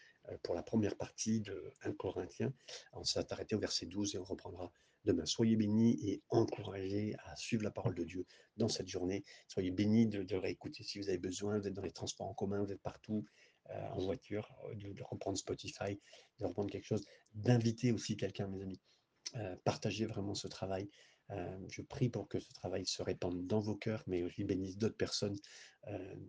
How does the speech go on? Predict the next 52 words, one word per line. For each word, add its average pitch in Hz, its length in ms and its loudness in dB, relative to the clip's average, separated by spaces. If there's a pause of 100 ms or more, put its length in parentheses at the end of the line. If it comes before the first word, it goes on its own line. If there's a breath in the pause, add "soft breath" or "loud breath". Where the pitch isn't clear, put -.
(100)
si - 200 2
vous 101 200 -2
êtes, - 280 -6 (100)
euh, 131 80 -8
vous - 300 -8
n'êtes - 80 -2
pas 120 80 10
obligé 110 180 6
de 107 80 4
le 104 60 4
mettre 104 180 4
sur, 98 180 0 (440 loud breath)
à 101 120 2
les, 87 260 4
à - 100 -8
les 90 200 0
abonner 113 420 8
à 101 100 2
la 95 100 4
liste, 95 400 0
mais 92 220 0
envoyez 101 580 2
vos 101 240 2
amis, 101 160 0
s'il 101 200 -2
vous 101 100 -4
plaît, 101 180 -2 (480 loud breath)
euh, 87 140 -4
vers 87 180 -2
Spotify 95 600 -2
afin - 180 -6
qu'ils - 240 -6
écoutent - 300 -6 (340 loud breath)
et - 60 -20
qu'ils - 120 -8
soient - 180 0
bénis 95 340 -2
pour 110 100 0
la 98 100 2
parole 95 260 0
de 92 80 2
Dieu 98 120 -2
et 101 60 0
que - 100 -4
ça - 140 0
les 87 80 0
développe. 92 340 -4 (500 loud breath)
Que - 100 -6
le - 40 -2
Seigneur 101 300 2
les 95 80 0
bénisse. 92 480 0